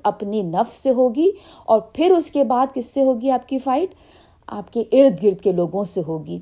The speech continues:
وہ آپ کو دوبارہ اسی طرف ڈالنے کی کوشش میں لگے رہیں گے کہ نہیں، چھوڑ دو، نہیں، چھوڑ دو، it's okay، it's okay۔ تو وہاں پہ آپ کیا کریں گے؟ جہاد کر رہے ہوں گے۔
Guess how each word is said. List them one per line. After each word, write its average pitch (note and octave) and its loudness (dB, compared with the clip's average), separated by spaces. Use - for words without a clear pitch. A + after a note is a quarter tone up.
وہ G#3+ -2
آپ G3+ 0
کو D4 2
دوبارہ A3+ 4
اسی C#4 4
طرف A#3 4
ڈالنے G3 0
کی A3 -6
کوشش G3+ -6
میں G3+ -6
لگے F3 4
رہیں F3+ 0
گے G3+ -2
کہ A#3 -2
نہیں، B3 2
چھوڑ G#3+ 0
دو، F3 -6
نہیں، C#4 6
چھوڑ G#3+ 6
دو، F3+ -2
it's B3+ 4
okay، A#3 8
it's - -2
okay۔ A3 2
تو D4 0
وہاں A#3 0
پہ C4+ -2
آپ A#3+ 0
کیا A#3 2
کریں B3 0
گے؟ F4 -4
جہاد F#3 -2
کر G3 0
رہے F3+ 0
ہوں F3 -6
گے۔ E3 -6